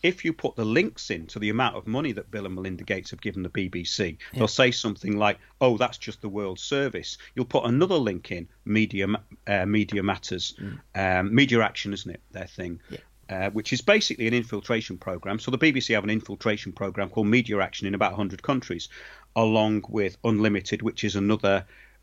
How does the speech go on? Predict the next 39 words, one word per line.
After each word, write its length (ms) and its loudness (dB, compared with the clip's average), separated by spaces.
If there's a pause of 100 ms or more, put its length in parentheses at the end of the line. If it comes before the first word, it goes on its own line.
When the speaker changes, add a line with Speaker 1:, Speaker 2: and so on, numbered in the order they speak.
Speaker 1:
um, 380 0
organisation 640 2
which 200 -6
changed, 400 0 (100)
which, 360 -10
which 220 -4
trains 300 2
these 120 -6
people 240 -6
in 60 -4
sustainable 480 -2
development. 440 0
So 100 -4
basically, 520 -2 (200)
that's 220 -2
another 340 6
issue 360 -2
that 140 -8
people 400 -2
don't 280 2
know, 340 0 (300)
that 160 -2
all 260 4
of 80 -2
these 240 -2
so-called 540 -2
leaders 560 0 (260)
have 80 -6
been 140 2
trained 320 2
in 80 0
sustainable 560 -2
development, 640 -4 (960)
as 180 2
have 200 -2
most 280 2
of 80 -8
the 60 -10
population. 760 -2